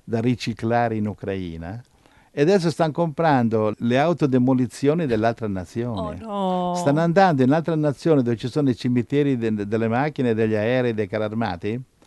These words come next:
Speaker 1: Hai capito?
Speaker 2: No, non ci credo. <laughs> Non può essere.
Speaker 1: Stanno comprando questi oggetti da mauso-, questi aerei che bene o male si alzano in volo, si
Speaker 2: Ah,
Speaker 1: riescono a
Speaker 2: sì?
Speaker 1: atterrare, non si sa. <laughs>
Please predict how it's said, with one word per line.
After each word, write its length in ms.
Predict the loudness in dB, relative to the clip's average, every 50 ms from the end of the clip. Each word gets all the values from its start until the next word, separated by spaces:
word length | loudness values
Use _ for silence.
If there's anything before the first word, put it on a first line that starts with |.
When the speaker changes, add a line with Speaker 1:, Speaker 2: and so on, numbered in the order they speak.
| _ -20 -20 _ _
Speaker 1:
Hai 140 | -4 -4 -4
capito? 360 | -4 -6 -8 -6 -4 -4 -4 -2 -2 -2 -2
Speaker 2:
No, 80 | -2 -2
non 180 | -2 -4 -4
ci 160 | -4 -4 -4 -4
credo. 540 | -2 -2 -2 -2 -2 -4 -4 -6 -6 -6 -6 -4 -4 -4 -4
<laughs> 200 | -4 -6 -6 -6
Non 200 | -6 -6 -8 -8
può 120 | -8 -6 -4
essere. 440 | -2 -4 -4 -6 -6 -6 -6 -4 -2
Speaker 1:
Stanno 300 | 0 2 4 4 4 4
comprando 840 | 6 4 4 4 4 2 2 4 4 4 4 4 4 4 4 2 2
questi 600 | 2 2 2 2 2 0 2 2 4 4 4 2
oggetti 560 | 2 0 0 0 2 2 2 2 0 0 0
da 120 | 0 0
mauso-, 460 | 0 2 2 2 0 0 -2 -2 -2
questi 240 | 0 0 0 2 4
aerei 380 | 4 6 6 6 6 6 6 4
che 240 | 4 0 0 0 -2 _ _ _ _ _ _ _ -14
bene 380 | -6 2 6 6 8 8 8 6
o 80 | 6
male 380 | 6 4 4 4 4 4 4 2
si 160 | 2 2 2
alzano 360 | 2 2 2 2 0 -2 0 0
in 120 | 0 2
volo, 440 | 2 4 6 6 6 6 4 2 -2
si 140 | -2 -2 0
Speaker 2:
Ah, 40 | 0
Speaker 1:
riescono 300 | 2 2 2 2 0 -2
a 20 |
Speaker 2:
sì? 60 | -2
Speaker 1:
atterrare, 420 | -2 -2 -2 0 -2 -2 -2 -2 -4
non 140 | -4 -6 -6
si 140 | -6 -8
sa. 260 | -8 -8 -8 -8 -10 -12 _ _ _ -20 -14 -12
<laughs> 260 | -10 -10 -10 -12 -16